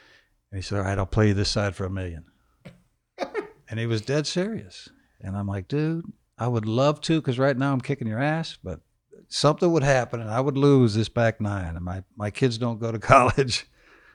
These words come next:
You know, I lose my house." I said, "No,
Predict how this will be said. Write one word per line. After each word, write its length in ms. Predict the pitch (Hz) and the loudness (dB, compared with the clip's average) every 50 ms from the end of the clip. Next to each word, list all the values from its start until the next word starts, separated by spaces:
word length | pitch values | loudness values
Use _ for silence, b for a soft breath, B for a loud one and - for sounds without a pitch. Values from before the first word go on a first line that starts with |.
| b b b b b b - | b b b b b b -8
You 80 | 131 104 | -8 -6
know, 180 | 92 87 80 - - - _ _ _ _ _ _ _ _ _ | -6 -8 -10 -12 -16 -20 _ _ _ _ _ _ _ _ _
I 100 | 107 104 | -10 -8
lose 300 | 104 113 127 131 117 107 113 | -2 0 0 0 0 0 0
my 160 | 107 110 107 | 0 0 0
house." 580 | 110 147 143 139 135 139 131 - - - - - | 0 0 2 2 2 0 -2 -4 -10 -16 -12 -10
I 120 | 123 120 | -10 -10
said, 200 | - - 117 110 | -8 -6 -6 -2
"No, 300 | 117 127 120 113 107 107 | -2 -2 -2 -2 -4 -8